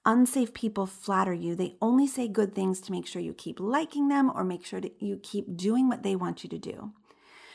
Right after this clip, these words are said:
But safe people will actually share their concerns with you. They'll call you out on your bull stuff. Bull stuff? <laughs> What is that? I don't even know what that is. I think that was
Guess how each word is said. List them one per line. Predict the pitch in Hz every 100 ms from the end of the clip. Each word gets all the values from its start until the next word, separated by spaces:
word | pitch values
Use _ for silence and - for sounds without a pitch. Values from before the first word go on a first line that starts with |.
| - -
But | 233 -
safe | - 220 226
people | - 277 330 381 392 -
will | 220 -
actually | 208 220 - 285
share | 269 - 226 226
their | 214
concerns | 208 202 196 196 196 190
with | 190 -
you. | - - - _ _ _ _
They'll | 269
call | 277 330 349
you | 427 403 415
out | - - - -
on | 226 226
your | 262
bull | 247 254 262
stuff. | - - - - - - _ - 196 -
Bull | 190 277
stuff? | - - 427 466 -
<laughs> | -
What | 269 214 - - - 571 466
is | - -
that? | - 311 190 - - - -
I | 208
don't | 285 427
even | 453 440
know | 302
what | 233 -
that | -
is. | 180 - 427 - - - - - - - _ _ _ _ _ -
I | 247 302 339 359 370
think | 311 294 294
that | 247 -
was | 196 196 190